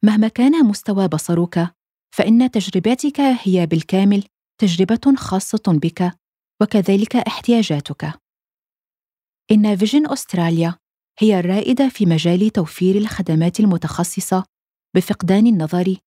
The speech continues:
على الصعيد الوطني. إن هدفنا هو التعرف عليك وعلى ما تريده أنت. عندها يمكننا أن نعمل معا لوضع مجموعة من الخدمات والدعم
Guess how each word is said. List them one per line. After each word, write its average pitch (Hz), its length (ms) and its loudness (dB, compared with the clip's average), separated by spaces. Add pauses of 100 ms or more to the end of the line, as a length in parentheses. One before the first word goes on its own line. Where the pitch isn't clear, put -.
(320)
على 196 180 2
الصعيد 180 460 -2
الوطني. 170 640 -2 (1200)
إن 214 160 4
هدفنا 233 600 2
هو 190 200 0
التعرف 180 680 -2
عليك 190 640 0 (360)
وعلى 185 360 2
ما 185 140 2
تريده 196 600 0 (100)
أنت. 156 340 -2 (1120)
عندها 208 380 2
يمكننا 226 580 2
أن 185 280 0
نعمل 190 500 2
معا 170 280 0 (460)
لوضع 175 340 0
مجموعة 190 680 2
من 247 260 4
الخدمات 165 720 -2
والدعم 190 880 0